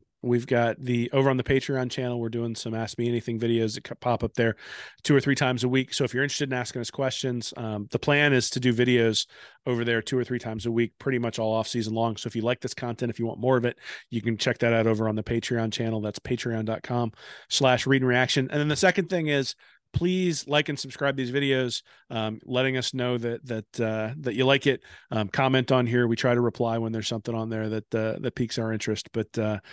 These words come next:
um, but, uh, you know, like and subscribe. That helps us out. We appreciate it.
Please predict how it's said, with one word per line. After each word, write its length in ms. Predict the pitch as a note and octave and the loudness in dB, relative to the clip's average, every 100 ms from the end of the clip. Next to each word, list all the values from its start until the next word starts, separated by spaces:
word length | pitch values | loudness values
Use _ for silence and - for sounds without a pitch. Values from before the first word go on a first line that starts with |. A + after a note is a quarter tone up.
| - - - | -20 -16 -6
um, 560 | D#2+ D2+ D2 G1+ G1+ - _ - | -4 -2 -4 -6 -10 -16 _ -10
but, 300 | A#2+ A2+ G#2+ | 0 2 2
uh, 220 | G#2 G2+ - | 0 -2 -4
you 140 | C#3 | -2
know, 100 | A#2 F2+ - | -2 -2 2
like 180 | C#3+ D3 | 4 4
and 100 | C#3 | 0
subscribe. 360 | B2+ C#3 B2 | 0 2 2
That 100 | B2+ | 2
helps 180 | B2+ A#2 | -2 -4
us 140 | A#2+ | -2
out. 220 | A#2 A2+ C3 | -2 -2 -4
We 80 | |
appreciate 380 | A2 A2+ - | -6 -4 -4
it. 60 | G#2 | -6